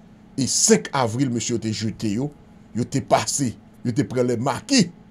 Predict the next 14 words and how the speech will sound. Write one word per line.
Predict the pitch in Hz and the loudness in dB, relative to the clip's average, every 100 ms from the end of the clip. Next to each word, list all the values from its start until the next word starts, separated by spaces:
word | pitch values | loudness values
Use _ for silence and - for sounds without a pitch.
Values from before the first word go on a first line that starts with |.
| - - | -10 -6
il | 120 | -4
était | 127 | -4
sauvé | - 131 123 135 | -4 -2 -2 -2
parce | 117 | -4
que | 113 | -4
son | 104 | -8
coup | 101 160 | -4 -2
d'État | 123 107 127 117 - - | -2 -2 -2 -4 -6 -12
raté. | 107 120 101 98 - - - - - - - - | -2 -2 -2 -10 -12 -16 -20 -20 -20 -20 -20 -6
So, | - 123 | -2 2
nous | 143 | 4
finissons | - 165 165 | 6 6 6
éclairci | 160 - 123 | 4 2 0
ça. | - 185 208 202 | 2 4 4 0